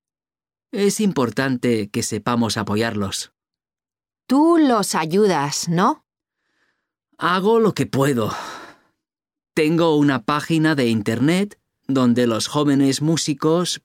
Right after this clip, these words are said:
Speaker 1: pueden compartir vídeos de su propia música. Nunca se sabe quién puede escucharlos.
Speaker 2: ¿Y qué planes tienes para ti?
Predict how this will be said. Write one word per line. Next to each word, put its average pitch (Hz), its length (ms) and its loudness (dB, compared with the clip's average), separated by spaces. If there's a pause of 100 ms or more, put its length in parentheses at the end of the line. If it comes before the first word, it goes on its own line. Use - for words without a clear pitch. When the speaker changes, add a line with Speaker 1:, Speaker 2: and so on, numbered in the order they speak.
Speaker 1:
pueden 139 460 2
compartir 123 1000 -2
vídeos 143 680 0 (340)
de 113 160 -2
su 104 200 -6
propia 117 420 0
música. 120 540 -2 (760)
Nunca 208 540 0
se 123 160 -6
sabe 196 500 -2 (100)
quién 151 280 0
puede 139 340 0
escucharlos. 107 840 -4 (1160)
Speaker 2:
¿Y 247 420 2 (180)
qué 359 160 2
planes 196 640 -2
tienes 180 680 0
para 190 360 -2
ti? 160 360 -2